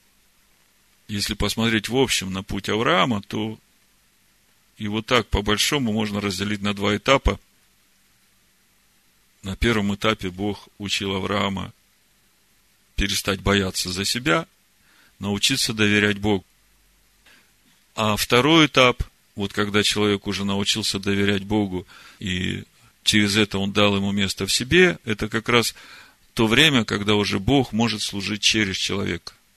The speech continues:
другим людям. Так вот, э,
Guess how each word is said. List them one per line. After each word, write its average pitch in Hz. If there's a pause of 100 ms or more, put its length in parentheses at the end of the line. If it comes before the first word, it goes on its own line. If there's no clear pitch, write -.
(260)
другим 101
людям. 92 (1300)
Так 113
вот, 131
э, 123